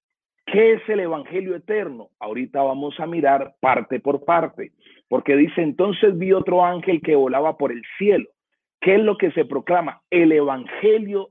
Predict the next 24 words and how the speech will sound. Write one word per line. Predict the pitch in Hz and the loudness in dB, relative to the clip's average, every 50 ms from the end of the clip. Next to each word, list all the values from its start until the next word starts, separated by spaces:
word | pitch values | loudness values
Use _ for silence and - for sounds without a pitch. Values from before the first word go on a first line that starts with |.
| _ - | _ -14
eterno. | - 113 - _ - 147 151 139 123 107 92 82 - _ _ _ _ _ _ _ - | -12 -12 -12 _ -4 -2 -2 -2 -2 -4 -8 -14 -20 _ _ _ _ _ _ _ -2
Ahora, | 131 147 180 180 165 - - | 0 2 2 2 0 -2 -2
la | 147 151 156 151 147 | -2 -2 -2 -2 -4
extensión | 139 - - - - 151 147 139 135 - - - - 220 240 233 226 208 208 220 - _ _ _ _ _ | -6 -10 -16 -16 -10 -8 -8 -8 -8 -12 -14 -10 -6 -2 -2 -2 -2 -2 -6 -10 -14 _ _ _ _ _
para | - 143 143 139 135 - _ _ | -2 0 0 0 -2 -4 _ _
pre-, | - 151 147 143 143 - _ _ _ | 0 0 2 2 0 -4 _ _ _
programar, | - 139 147 139 113 135 131 123 123 131 160 170 180 185 175 - | 0 0 2 2 0 0 -4 -2 0 2 2 2 2 0 -2 -2
o | 139 135 127 | -4 -4 -4
mejor, | 127 123 147 156 - - _ | -4 -4 -6 -6 -6 -8 _
proclamar | - 156 151 - - - 135 131 123 117 135 160 196 196 | 0 0 0 0 0 -4 -4 -4 -4 -2 0 2 2 2
este | 190 170 - - 180 | 0 -4 -6 -6 -8
mensaje, | 170 160 151 135 - - 143 123 107 - - 117 _ _ _ _ _ _ _ _ - | -6 -6 -8 -10 -8 -4 -2 -2 -2 -4 -8 -16 _ _ _ _ _ _ _ _ -6
que | 131 123 | -6 -4
tiene | - 139 156 170 160 | 0 0 0 0 0
que | - 180 175 | -2 -2 0
ver | 170 160 151 | 0 -2 -2
con | - 151 156 147 | -2 -2 0 0
el | 139 139 | 2 0
evangelio | 131 127 120 117 110 110 - - 156 190 208 208 202 175 | 0 -2 -2 -6 -8 -10 -8 -2 2 2 2 4 2 0
eterno, | 151 113 - 127 127 117 117 123 123 117 - _ _ - | 0 0 -2 -2 -2 -2 -2 -6 -8 -10 -12 _ _ -4
¿cuál | 147 160 165 170 202 | 0 2 2 4 2
es? | 196 165 - - - _ _ _ _ _ _ _ _ _ _ | 0 -2 -4 -8 -18 _ _ _ _ _ _ _ _ _ _
Miren | - 139 180 185 | 0 2 2 2
ustedes | 180 160 - - - 165 151 156 165 170 160 | 0 -2 -4 -4 0 2 2 2 0 -2 -4